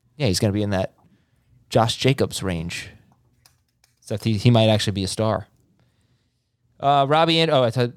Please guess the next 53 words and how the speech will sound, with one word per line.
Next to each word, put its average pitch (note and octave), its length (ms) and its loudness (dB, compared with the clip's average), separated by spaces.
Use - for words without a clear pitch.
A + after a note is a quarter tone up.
did A#2+ 100 -6
the A#2 60 -4
Robbie G#2+ 240 -2
Anderson G2+ 260 -8
thing. G2 120 -6
There D#3 120 0
we C3 80 0
go. A2+ 140 0
Seattle G3 420 2
optimistic F3 520 0
about D3+ 420 2
a C#3+ 80 -2
new D3 160 0
contract C#3+ 400 0
for A#2+ 100 -4
D A2+ 120 -2
K A#2 180 -2
Metcalf. G3 680 0
Unsure D3+ 340 0
about C3 240 0
Chris - 240 -4
Carson D3+ 460 0
being C#3 180 -2
able C3 160 2
to B2+ 100 -4
return A#2+ 300 -2
from A2+ 160 -6
a A2+ 60 -2
neck C#3 240 0
injury. C3 540 0
And B2 220 2
I D3 60 0
thought G3 140 0
this G#3 180 2
was C#3 240 0
interesting, C3 760 -2
and A#2 140 -2
it A2+ 100 -4
plays C#3 260 4
into A#2+ 180 2
sleepers C3+ 440 -2
a A#2+ 40 -2
little A#2 200 2
bit A2 160 -2
here A#2 180 0
because G#2+ 300 -4
Heath B2+ 180 -2
has A2 160 -2
Garrett A2 260 0
Wilson D3+ 320 0
as B2 140 -2
a A2+ 60 -6
sleeper, A#2 480 -2